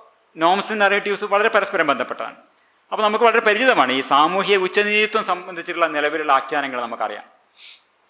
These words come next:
അതുപോലെ തന്നെ ഈ വിവിധങ്ങളായിട്ടുള്ള ആഖ്യാനങ്ങൾ പലതും ചില ബൃഹദ് ആഖ്യാനങ്ങൾ, മെറ്റാ നറേറ്റീവുകളുടെ കീഴിൽ ഒതുങ്ങുന്നതാണ്. ഉദാഹരണം പറഞ്ഞാൽ ചില മനുഷ്യർ ജന്മം കൊണ്ട് ഉയർന്നവരാണ്, ഞാനീ പറഞ്ഞ രാംനാഥ് കോവിന്ദിനെ പോലെ ബഹുമാന്യരാണ്,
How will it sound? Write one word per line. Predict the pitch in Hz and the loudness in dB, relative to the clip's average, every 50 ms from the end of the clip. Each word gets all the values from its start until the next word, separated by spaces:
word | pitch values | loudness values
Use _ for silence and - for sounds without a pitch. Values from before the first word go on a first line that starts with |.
| _ _ _ _ _ _ _ _ _ _ _ _ _ - | _ _ _ _ _ _ _ _ _ _ _ _ _ -6
അതുപോലെ | 185 254 254 285 269 - 180 | -4 0 2 2 2 2 2
തന്നെ | 143 135 127 117 - - - - | 0 0 -2 -4 -6 -10 -14 -12
ഈ | 190 190 | -10 -6
വിവിധങ്ങളായിട്ടുള്ള | 170 180 156 175 208 208 214 226 247 247 240 247 254 247 240 247 262 | -6 -2 0 0 0 0 -2 -2 0 2 2 2 2 0 0 0 0
ആഖ്യാനങ്ങൾ | 226 220 226 226 - 254 254 254 247 247 247 233 | 2 2 0 0 0 0 2 2 0 -2 -2 0
പലതും | - 208 196 294 294 208 185 156 123 104 - - - _ _ _ _ _ _ _ _ _ _ _ _ _ | 2 2 2 2 2 0 -2 -4 -6 -10 -16 -20 -20 _ _ _ _ _ _ _ _ _ _ _ _ _
ചില | - 208 214 208 | 0 2 2 2
ബൃഹദ് | 208 - 185 160 - 240 277 240 254 240 | 2 0 -2 0 0 0 0 2 0 0
ആഖ്യാനങ്ങൾ, | 226 220 226 - 196 180 170 160 143 127 117 110 | 0 -2 -2 0 2 2 2 0 -2 -4 -6 -8
മെറ്റാ | 127 139 - 208 226 226 | -8 -4 -2 -2 0 0
നറേറ്റീവുകളുടെ | 214 196 185 185 180 185 180 170 160 160 160 156 156 - | 0 -2 -2 -2 -4 -4 -6 -4 -4 -2 -2 -4 -6 -8
കീഴിൽ | - 156 175 185 190 175 165 | -12 -8 -6 -6 -4 -2 -2
ഒതുങ്ങുന്നതാണ്. | 143 135 135 147 170 165 127 95 90 - - _ _ _ _ _ _ _ | -4 -4 -4 -6 -8 -8 -8 -10 -12 -14 -18 _ _ _ _ _ _ _
ഉദാഹരണം | - 226 226 226 226 226 | 0 0 0 2 0 0
പറഞ്ഞാൽ | 202 185 175 170 156 135 131 131 131 - - _ _ _ _ _ _ | -2 0 0 0 -2 -2 -4 -6 -8 -14 -20 _ _ _ _ _ _
ചില | - 208 247 | 0 2 2
മനുഷ്യർ | 247 233 226 226 214 - 247 226 | 2 2 2 0 0 -2 -2 -2
ജന്മം | 220 202 190 185 196 208 202 | 0 -2 -2 -2 -4 -6 -6
കൊണ്ട് | 202 190 180 | -4 0 2
ഉയർന്നവരാണ്, | 165 156 151 156 160 156 147 147 135 131 135 | 2 2 2 2 0 0 2 2 2 2 0
ഞാനീ | 147 165 165 - | -2 -4 0 0
പറഞ്ഞ | 160 160 151 143 131 | 0 0 0 0 0
രാംനാഥ് | 127 139 143 147 147 135 | 0 0 0 0 -2 -4
കോവിന്ദിനെ | 120 131 127 127 123 117 | -4 -6 -6 -8 -8 -10
പോലെ | 113 113 110 113 - - _ _ _ _ _ _ - | -10 -10 -12 -12 -16 -20 _ _ _ _ _ _ -6
ബഹുമാന്യരാണ്, | 156 147 190 190 202 196 190 175 151 131 120 117 | -4 -2 0 2 2 2 2 2 2 0 0 -2